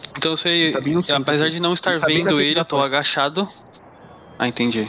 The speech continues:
Speaker 1: Eu tô agachado, mas eu sei onde ele tá. Eu vou
Speaker 2: Sim.
Speaker 1: tentar dar um salto vampírico direto nele, sem ele meio que, tipo assim,
Speaker 2: Tá.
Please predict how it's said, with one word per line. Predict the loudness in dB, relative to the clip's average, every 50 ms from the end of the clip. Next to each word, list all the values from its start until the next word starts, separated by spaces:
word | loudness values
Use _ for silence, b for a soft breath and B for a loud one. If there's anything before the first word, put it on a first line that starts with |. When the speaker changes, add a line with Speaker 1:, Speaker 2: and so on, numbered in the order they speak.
| -8 -10 -8
Speaker 1:
Eu | -4
tô | -2 -2
agachado, | -2 -2 -2 -2 0 0 2
mas | 2 2
eu | 2
sei | 2 2 0
onde | 0 0
ele | -2 -2
tá. | -2 -4 -4 -4 -6 -12 -20 -20 -20 -20 -20 -20 -20 -20 -20 -20 -20 -20 -20 -20 -20 -20 -20 -20 -20 -20 -20 -12 -4
Eu | -2 -2 0
vou | 2 2 0 0
Speaker 2:
Sim. | 0
Speaker 1:
tentar | -2 -4 -4 -2 -2 0 0 2 0 0 -2 -4 -14 -20 -20 -20 -20 -20 -20 -20 -20 -18 -14 -14 -14 -14 -14 -8
dar | -2 0 2
um | 2 2 0
salto | 0 0 2 2 0 0 -2 -4 -2
vampírico | -2 -2 0 0 -2 0 0 -2 -4 -4 -8 -8 -8 -8 -18 -20 -20 -20 -20 -20 -20 -20 -20 -20 -20 -20 -12 -6
direto | -4 -2 0 0 0 0 -2 0 0
nele, | 0 0 0 -2 -4 -4
sem | -2 -2 0 0 2 2 2
ele | 2 0 0 -2 -4 -10 -20 -20 -20 -20 -20 -20 -20 -20 -20 -20 -20 -20 -20 -20 -20 -20 -20 -20 -20 -20 -20 -20 -20 -10 -4
meio | -2 0 2 0 0
que, | -2 -4
tipo | -6 -4 -4 -2
assim, | -2 0 0 0 -2 -2
Speaker 2:
Tá. | -4 -6 -6 -8